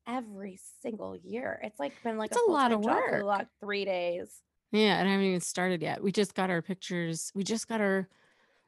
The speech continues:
Speaker 2: our school did this really cool thing where they have this family that's a photographer family. <laughs> Like, the mom and dad are
Speaker 1: Oh,
Speaker 2: photographers.
Speaker 1: okay.
Speaker 2: And so they, their, their kids aren't at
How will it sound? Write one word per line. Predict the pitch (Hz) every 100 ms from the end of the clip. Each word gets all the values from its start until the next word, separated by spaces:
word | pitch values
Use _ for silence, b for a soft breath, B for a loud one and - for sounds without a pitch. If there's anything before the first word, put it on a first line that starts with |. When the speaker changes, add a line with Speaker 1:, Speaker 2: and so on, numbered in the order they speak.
| -
Speaker 2:
our | 214
school | - - 220 247 226
did | 196
this | 180 -
really | 175 175
cool | - 185 165
thing | 180 180
where | 180 170
they | 170
have | 170 165
this | 156 165
family | - 170 165 175
that's | 170 180 -
a | -
photographer | - - 175 170 180 220 226
family. | - 254 269 349 415 339
<laughs> | 294 247 294
Like, | 226
the | 220
mom | 180 185 -
and | 175 185
dad | 196 220
are |
Speaker 1:
Oh, | -
Speaker 2:
photographers. | 254 254 254 294 294 -
Speaker 1:
okay. | 196 226 202 247 -
Speaker 2:
And | 202 190
so | 214 190 180 -
they, | 185 196 214 226 226 233 - _ _ _ _
their, | 185 208 208
their | 202 220
kids | - 320 240
aren't | 226 202
at | 196 185